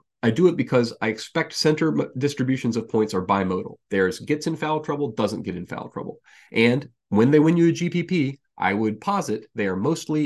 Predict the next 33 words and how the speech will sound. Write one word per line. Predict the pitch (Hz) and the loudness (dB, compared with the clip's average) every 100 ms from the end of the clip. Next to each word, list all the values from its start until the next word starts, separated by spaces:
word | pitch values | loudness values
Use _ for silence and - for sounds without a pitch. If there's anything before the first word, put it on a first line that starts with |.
| - | -2
in | 110 104 | -2 0
the | 95 | -2
does | - 131 139 | -2 -4 -2
not | 139 123 | -4 -2
get | 131 | -4
in | 120 | -2
foul | 117 101 | -2 -4
trouble | - 95 95 | -4 -6 -6
part | - 95 | -2 -2
of | |
the | 92 | -2
bubble. | 113 127 156 156 _ _ - | -2 0 -2 -8 _ _ -12
So | - 156 123 - | -2 0 0 -4
what | - 131 165 | -6 -4 -2
I'm | 151 | -2
doing | 151 135 | -2 0
when | 113 | 0
I | |
bias | 98 110 107 - | 0 -2 -4 -10
the | - | -12
projections | 101 170 - 104 101 | -4 -4 -4 -8 -6
like | 92 | -6
this | 92 92 | -4 -4
is | 95 104 | -4 -2
I'm | 101 101 | -2 0
telling | 143 127 | 0 0
SaberSim, | 120 170 117 - 95 - - _ _ - | 0 0 0 -2 -4 -6 -14 _ _ -2
take | 175 180 | -2 0
the | 147 | 0
subset | - 156 147 - 107 - | 2 2 2 0 0 -2
of | 110 107 104 | 0 0 0
center | - 156 151 117 | -2 0 2 0
minutes | 95 92 - | 0 -2 -8